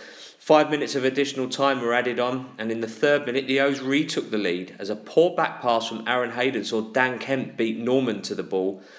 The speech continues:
He rounded the stranded keeper and tapped the ball into the back end of the net to make it two one.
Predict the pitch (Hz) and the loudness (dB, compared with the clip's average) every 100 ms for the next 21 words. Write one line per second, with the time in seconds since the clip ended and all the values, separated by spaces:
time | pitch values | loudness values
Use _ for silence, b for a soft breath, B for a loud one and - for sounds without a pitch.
0 | B B 110 110 127 131 123 101 101 - | B B -6 0 2 2 -2 -4 -4 0
1 | 107 101 98 113 110 110 95 - 131 - | 0 0 -4 -4 -4 -4 -8 -4 -4 -4
2 | 98 107 104 101 104 - 110 110 104 101 | -2 0 0 -4 -6 -2 -2 -2 -8 -6
3 | 104 110 - - 110 113 110 113 - - | -4 -4 -6 -6 -2 -2 -2 -8 -6 -2
4 | 120 113 143 135 | 0 0 -2 -2